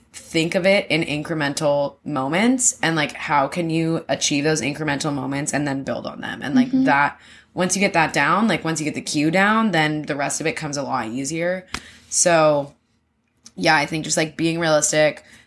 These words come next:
Speaker 1: thinking small, and, like, it will grow big, um,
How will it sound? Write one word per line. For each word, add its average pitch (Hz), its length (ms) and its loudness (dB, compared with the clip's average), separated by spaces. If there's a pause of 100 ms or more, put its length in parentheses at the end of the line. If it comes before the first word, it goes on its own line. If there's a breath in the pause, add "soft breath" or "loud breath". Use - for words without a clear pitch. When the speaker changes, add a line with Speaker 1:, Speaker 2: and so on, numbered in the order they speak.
(140)
Speaker 1:
thinking 175 380 -2
small, 143 600 0 (260 soft breath)
and, 156 160 0
like, 123 260 -6
it 156 140 -2
will 143 320 -4 (100)
grow 139 260 0
big, 139 460 -2 (140)
um, 135 500 -4